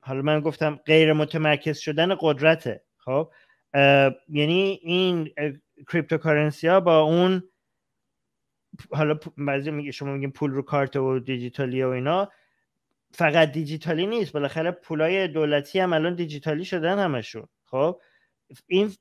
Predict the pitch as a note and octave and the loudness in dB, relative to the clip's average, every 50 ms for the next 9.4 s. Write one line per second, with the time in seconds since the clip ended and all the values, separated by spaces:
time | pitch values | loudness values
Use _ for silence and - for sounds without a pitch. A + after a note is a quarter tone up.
0 | _ - _ _ _ - F3 F3 D#3 E3 D#3+ D3+ C#3+ D#3 D3 D3+ D3 C#3 E3+ E3 | _ -20 _ _ _ 0 2 4 6 6 4 4 2 -6 -8 -8 -10 -6 -4 -4
1 | D#3 D3 C#3 - D3 D3+ E3+ G3+ A3 G#3 - - A#3 G#3+ - G3 A3 A3+ F#3 D#3 | -4 -4 -4 -6 -4 -2 -2 -2 -2 -6 -6 -8 -10 -10 -8 -8 -8 -8 -4 2
2 | C#3+ E3+ E3 D#3 D3+ - - E3 D3+ D3 D3+ D3+ D3+ D3+ - - D#3 D3 D3 D3 | 4 6 6 6 4 0 -4 -4 0 0 0 0 -2 -4 -6 -6 -4 -2 -2 -2
3 | - D#3 D3+ D3+ D3 C#3+ C#3 - D3+ C#3 C3 C#3+ C#3+ D3 C#3 C3+ C#3 C#3 - A3+ | -2 -4 -2 -2 -2 -2 -2 -4 -6 -6 -4 -2 -2 -2 0 0 -2 -4 -6 -6
4 | A3 - G#3 E3+ C#3+ C3+ B2 - - _ _ _ - D#3+ C#3+ C3 B2 A#2+ A2+ - | -4 -2 -2 -2 -2 -2 -6 -8 -12 _ _ _ 0 2 2 2 2 0 -2 -6
5 | _ _ _ _ _ _ - - - _ - C3+ C#3+ C#3+ D3+ D3+ D3+ D3+ D#3 D#3+ | _ _ _ _ _ _ -20 -20 -20 _ -2 0 0 0 0 0 -2 -2 -2 -2
6 | D#3 D3 D3+ - - D#3 D#3+ D#3+ D3 C#3+ D#3 D3+ D3+ D3+ D3+ C#3+ C#3+ C#3+ C#3+ E3 | -2 -4 -6 -6 -2 -2 0 0 2 2 4 6 8 8 6 6 2 -4 -6 -8
7 | C#3+ - D#3 D3+ D#3 F#3 G3+ G#3+ G3+ A3+ G3 E3 E3 D3+ C3 E3+ F3 F#3 F3+ - | -8 -6 -4 -2 -2 0 -2 -2 -2 0 2 2 2 2 4 4 2 2 2 0
8 | G3+ G3 G3 E3+ D#3+ - D#3+ D3+ D#3 D3+ D3 G#3+ A3 G#3+ F3 C3+ B2+ A2+ A2+ A2 | -4 -2 -2 -2 -4 -4 -6 -4 -4 -2 -2 0 0 0 0 0 -2 -4 -8 -10
9 | G#2 F#2 E2 A2 G2+ G2+ - | -12 -12 -12 -12 -14 -14 -16